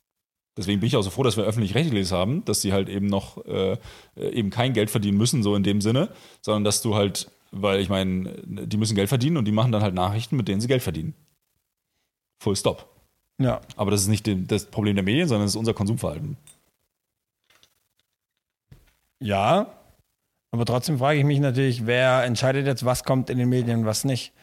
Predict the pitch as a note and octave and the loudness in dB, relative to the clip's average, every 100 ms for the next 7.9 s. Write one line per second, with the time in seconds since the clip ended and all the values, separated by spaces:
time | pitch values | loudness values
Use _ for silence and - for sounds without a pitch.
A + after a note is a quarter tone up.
0 | - _ - G#2+ B2+ C#3 D3 D3+ C#3 - | -20 _ -6 0 2 2 2 0 -4 -4
1 | C#3 D#3 D3+ - D#3 E3+ D#3 D3 D3 E3+ | 0 0 0 -2 -2 0 0 -2 -2 0
2 | E3 C#3+ D#3 E3+ F3+ D#3 C#3 C3+ C3+ A#2+ | 0 0 0 0 0 0 0 0 -2 2
3 | D#3 F3 - F#3 F#3 E3+ G#2 E3+ D3 - | 2 2 2 2 2 0 2 0 0 -2
4 | E3+ F#3 F#3 F#3+ E3 D#3 F#2+ A#2 - - | 0 2 2 2 0 0 2 4 4 4
5 | - - F#2+ G2 E3+ F3 E3+ F3+ F3 D#3 | 2 0 2 2 2 2 2 4 2 2
6 | C#3+ D3 D#3+ F#3+ D3 C#3 C3+ G3 - - | 0 0 2 2 2 2 4 2 0 -10
7 | - - C#3+ D#3+ G3 - E3 G#3 G#3 | -10 -2 -2 2 0 0 0 0 0